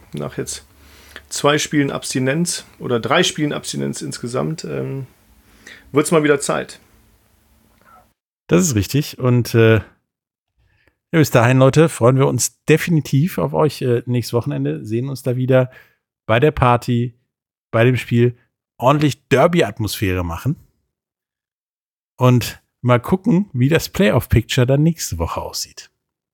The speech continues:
Speaker 1: Kommt ins Stadion, kauft euch Tickets bei ticketmaster punkt de, ähm, seid mit der Party, bei der Party mit dabei, unterstützt uns beim Rheinischen Derby, weil ich sag ganz klar,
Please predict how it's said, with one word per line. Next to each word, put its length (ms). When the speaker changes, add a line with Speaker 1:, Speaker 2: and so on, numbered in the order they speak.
Speaker 1:
Kommt 200
ins 120
Stadion, 440
kauft 260
euch 120
Tickets 260
bei 140
ticketmaster 580
punkt 280
de, 460
ähm, 680
seid 320
mit 100
der 80
Party, 440
bei 140
der 120
Party 320
mit 160
dabei, 400
unterstützt 580
uns 140
beim 180
Rheinischen 380
Derby, 320
weil 160
ich 120
sag 220
ganz 240
klar, 300